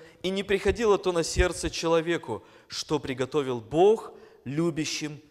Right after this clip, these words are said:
Его. А нам Бог открыл это Духом Своим, ибо Дух всё проницает и глубины Божьи».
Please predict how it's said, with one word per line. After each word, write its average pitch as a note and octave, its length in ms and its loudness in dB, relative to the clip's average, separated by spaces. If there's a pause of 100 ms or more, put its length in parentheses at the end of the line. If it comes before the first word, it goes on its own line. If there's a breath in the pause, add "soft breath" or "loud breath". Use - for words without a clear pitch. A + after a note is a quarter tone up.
(160)
Его. C#3 680 -4 (380)
А D3 140 6
нам D#3+ 580 4 (340)
Бог F#3+ 580 8
открыл F#3 500 2
это G3 200 6
Духом G3+ 480 2
Своим, C#3+ 500 0 (260 loud breath)
ибо F3 260 6
Дух A3 560 2 (300 loud breath)
всё - 480 8
проницает E3 800 2 (360 loud breath)
и F#3+ 100 2
глубины E3+ 520 0
Божьи». C3 580 -4